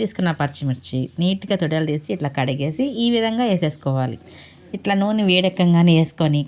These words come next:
కొంచెం అవి చిటపటలాడకుండా మనమైతే వాటికి కొంచెం, ఆ, పచ్చిమిర్చి ఉంటుంది కదా, దానికి సన్నగా గీరలాగా పెట్టేసుకున్న గీతలాగా ఒక పిన్నిస్తోనైనా,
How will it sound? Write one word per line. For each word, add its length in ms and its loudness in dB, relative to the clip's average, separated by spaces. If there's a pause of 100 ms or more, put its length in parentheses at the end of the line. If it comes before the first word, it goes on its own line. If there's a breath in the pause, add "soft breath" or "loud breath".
కొంచెం 280 0 (100)
అవి 220 -2
చిటపటలాడకుండా 960 -2 (440 loud breath)
మనమైతే 420 0 (760 loud breath)
వాటికి 360 -4 (120)
కొంచెం, 420 0 (240)
ఆ, 20 0 (380)
పచ్చిమిర్చి 440 -4
ఉంటుంది 180 -2
కదా, 160 0
దానికి 340 -4
సన్నగా 480 0 (100)
గీరలాగా 640 0
పెట్టేసుకున్న 580 -4 (120)
గీతలాగా 560 -2 (480 loud breath)
ఒక 240 -4
పిన్నిస్తోనైనా, 800 -2